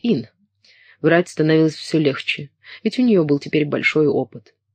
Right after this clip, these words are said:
В общем, он отругал меня за то, что я хожу одна, и взялся проводить до гостиницы.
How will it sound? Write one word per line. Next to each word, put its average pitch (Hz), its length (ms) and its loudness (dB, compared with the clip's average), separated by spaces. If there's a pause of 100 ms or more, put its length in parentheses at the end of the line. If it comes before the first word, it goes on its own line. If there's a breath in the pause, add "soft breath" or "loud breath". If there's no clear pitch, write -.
(400 soft breath)
В 269 80 2
общем, 233 280 2
он 220 120 8
отругал 214 400 4
меня 151 240 2
за 143 60 -2
то, 151 100 -4
что - 180 -2
я 147 100 4
хожу 147 320 2
одна, 151 340 2
и 156 80 4
взялся 180 380 0
проводить 151 420 0
до 135 80 2
гостиницы. 143 800 -6